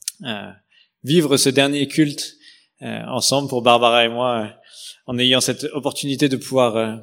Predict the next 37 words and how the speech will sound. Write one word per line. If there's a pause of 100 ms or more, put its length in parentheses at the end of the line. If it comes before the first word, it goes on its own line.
(120)
prêcher
à
nouveau. (1200)
Et
c'est
vrai
que
c'est (280)
une
période
un
petit
peu, (1200)
euh, (640)
on
a
les
choses
plein
la
tête,
euh,
en
ce
moment
pour, (220)
pour
nous,
à
la
fois
les
souvenirs
de
ces
deux
années